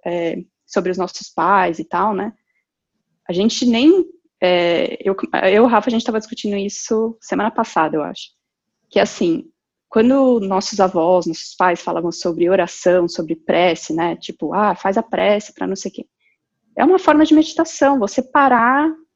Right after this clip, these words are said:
aquele tempo ali à noite e falar, "Puta, eu vou pensar alguma coisa boa pra alguém", né? Nossas avó-, minha, minha avó toda semana falava, "Ai, filha, te mandei aqui, ó, energia boa, mandei saúde, que cuide de todo mundo."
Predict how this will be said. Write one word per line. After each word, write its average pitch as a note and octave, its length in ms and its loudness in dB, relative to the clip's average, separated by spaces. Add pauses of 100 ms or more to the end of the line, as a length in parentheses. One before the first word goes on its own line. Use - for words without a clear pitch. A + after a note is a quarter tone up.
(140)
aquele A3+ 640 -2 (480)
tempo A#3+ 360 2
ali G3 160 2
à F#3+ 80 2
noite F#3+ 420 0
e - 40 -20
falar, G3 200 -2
"Puta, A#3+ 240 -4
eu - 20 -6
vou A3+ 460 -2 (680)
pensar A3+ 520 2
alguma B3 280 0
coisa A3 280 0
boa A3 440 0
pra A#3+ 140 0
alguém", F#3 460 2
né? E3+ 280 -6 (200)
Nossas F3+ 300 -6
avó-, F#3 340 -4
minha, F#3 420 -2
minha G3 220 0
avó G3 320 2
toda B3 280 -2
semana A3+ 380 -2
falava, G#3 300 -4
"Ai, B3 80 2
filha, F#3+ 260 -6
te - 200 -14
mandei G#3+ 460 0
aqui, B3 320 -4
ó, - 20 2
energia F#3+ 380 0
boa, F#3 560 0 (400)
mandei F#3 240 0
saúde, A3+ 720 2
que - 100 -14
cuide B3 240 -2
de B3 60 -10
todo C#4 240 2
mundo." A#3+ 320 -2